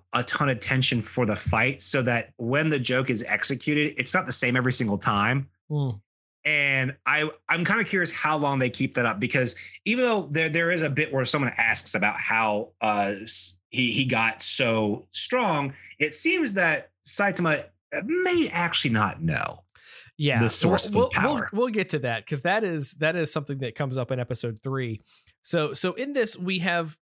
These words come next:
Speaker 2: so we've got Vaccine Man at the beginning. We've got Crablante, who Saitama, as a, a, an unemployed salaryman trying to, to get a job and interviews aren't going well,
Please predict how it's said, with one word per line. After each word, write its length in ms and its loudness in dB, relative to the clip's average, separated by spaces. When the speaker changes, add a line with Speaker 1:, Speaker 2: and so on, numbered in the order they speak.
Speaker 2:
so 120 -4
we've 80 -2
got 200 -2
Vaccine 400 -2
Man 160 -2
at 80 -6
the 60 -8
beginning. 280 -4
We've 140 -6
got 180 -2
Crablante, 960 -2
who 380 -2
Saitama, 680 0
as 300 0
a, 440 -4
a, 340 -6
an 200 -6
unemployed 920 -2
salaryman 920 -2
trying 420 -2
to, 180 -4
to 140 -8
get 160 -4
a 60 -4
job 440 -2
and 160 -4
interviews 440 -2
aren't 180 -6
going 240 -4
well, 380 -4